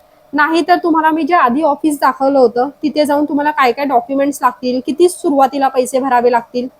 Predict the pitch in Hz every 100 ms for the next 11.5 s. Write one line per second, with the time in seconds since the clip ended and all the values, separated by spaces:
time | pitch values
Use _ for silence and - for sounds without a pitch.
0 | _ _ - - 339 339 285 311 311 269
1 | 302 311 330 294 294 277 269 277 262 208
2 | 180 180 _ _ _ _ _ _ 320 320
3 | 381 381 381 339 302 330 320 339 330 330
4 | 294 269 277 285 302 285 254 269 311 349
5 | - 330 269 302 311 311 330 311 311 294
6 | 269 196 180 185 _ - 269 254 269 285
7 | - 285 294 285 285 269 285 240 285 294
8 | 320 311 269 285 277 285 277 254 262 247
9 | 233 311 _ _ _ - 294 285 285 302
10 | 320 294 269 269 294 311 269 226 269 262
11 | 269 262 240 190